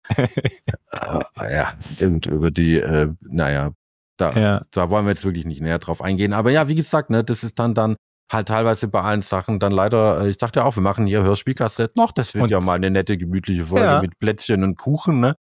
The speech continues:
Speaker 2: Und dann, äh, das mit T K K G habe ich tatsächlich schon gewusst. Bei Fünf Freunde habe ich jetzt auch die Diskussion erst im Rahmen der Recherche gestreift. Und ja,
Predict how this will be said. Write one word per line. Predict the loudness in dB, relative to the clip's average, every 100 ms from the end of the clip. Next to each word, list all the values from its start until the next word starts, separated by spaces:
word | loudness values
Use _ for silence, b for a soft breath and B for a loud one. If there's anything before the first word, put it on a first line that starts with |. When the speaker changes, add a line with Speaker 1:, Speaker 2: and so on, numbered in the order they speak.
| _
Speaker 2:
Und | -2 2
dann, | 2 2
äh, | 0 2 2 2
das | 0 -2
mit | 0 2
T | 2
K | 2 0
K | 0
G | 0 0
habe | 0 0
ich |
tatsächlich | -2 -2 -2 -4 -4 -8
schon | -4 0 2
gewusst. | 2 4 4 2 -2 -18 _ _ _ _ _
Bei | -6 0 2 4 2
Fünf | 0 -2 0
Freunde | 0 2 4 2
habe | 2 -2
ich | -6
jetzt | -6 0
auch | 0 2
die | 0
Diskussion | -2 -6 -4 2 2
erst | 4 0 -2
im | -4
Rahmen | 0 2 2
der | 2
Recherche | 0 0 0 0 -4
gestreift. | -8 -8 -2 0 0 -2 -8
Und | -4 -2 -2 -4
ja, | -4 -4